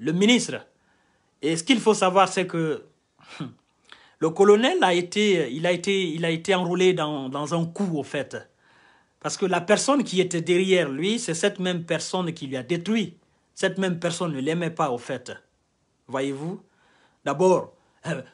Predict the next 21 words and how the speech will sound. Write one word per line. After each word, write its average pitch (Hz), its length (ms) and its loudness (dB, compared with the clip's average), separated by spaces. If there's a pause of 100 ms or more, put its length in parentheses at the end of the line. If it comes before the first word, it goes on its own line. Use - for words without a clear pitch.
général 170 400 0
Baldé 180 360 2
n'était 165 280 -4
pas 180 180 0
aimé 165 320 0
par 139 200 -6
Mohamed 143 340 -6
Djane, 147 420 -4 (680)
qui - 160 -2
a 170 60 2
tenu 196 260 2
une 190 160 0
réunion 175 320 0
secrète 170 560 -2
pour 147 220 -6
évincer 170 640 0
moi, 151 240 -6
euh, 151 220 -4
le 143 120 -6
général 147 380 -6
Baldé. 135 480 -4